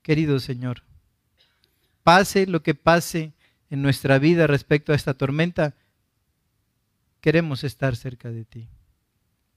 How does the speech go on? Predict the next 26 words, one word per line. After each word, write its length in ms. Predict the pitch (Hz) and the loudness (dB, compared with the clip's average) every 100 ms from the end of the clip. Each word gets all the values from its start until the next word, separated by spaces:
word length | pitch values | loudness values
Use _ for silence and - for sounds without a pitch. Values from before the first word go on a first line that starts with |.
| _ | _
y 80 | 151 | 0
queremos 680 | 147 151 175 190 208 - - _ _ _ _ | 4 4 4 2 -2 -4 -12 _ _ _ _
que 120 | 143 | -4
tú 120 | 165 | 0
estés 420 | 156 - 143 - - | 0 0 -4 -6 -18
cerca 580 | - 151 156 143 147 - _ _ _ | -4 -4 -2 -6 -6 -10 _ _ _
de 160 | 127 123 | -8 -8
nosotros. 840 | 120 123 120 120 107 _ _ _ _ _ _ _ _ _ _ _ _ _ _ _ _ _ _ _ _ _ _ _ _ _ | -8 -14 -18 -20 -20 _ _ _ _ _ _ _ _ _ _ _ _ _ _ _ _ _ _ _ _ _ _ _ _ _
Y 120 | 156 127 | -8 0
si 180 | 165 | 2
un 160 | 185 190 | 2 2
día 340 | 185 175 175 | 4 4 2
bendito, 760 | 156 143 151 147 147 165 156 156 | -2 -2 0 0 2 0 0 -4
un 80 | 151 | -2
día 180 | 151 143 | 0 0
glorioso, 800 | 143 139 151 160 147 160 156 - _ _ _ _ | 0 0 2 0 -2 -8 -10 -16 _ _ _ _
tú 140 | - 190 | -4 -2
dices 380 | 196 - 180 165 | 0 -2 -2 -2
la 120 | 147 | -2
palabra 680 | 147 139 143 143 139 135 127 _ _ _ _ - | 0 2 2 2 -2 -4 -10 _ _ _ _ -4
para 240 | 135 135 | 0 2
traer 340 | 135 139 147 | 2 4 2
sanidad, 680 | 151 147 143 139 147 147 156 _ _ _ _ _ _ _ - | 0 -2 0 2 4 2 0 _ _ _ _ _ _ _ -4
para 160 | 131 | -4
traer 400 | 127 135 139 147 | 0 2 2 2
salud, 460 | - 143 139 143 | -2 -4 -2 -2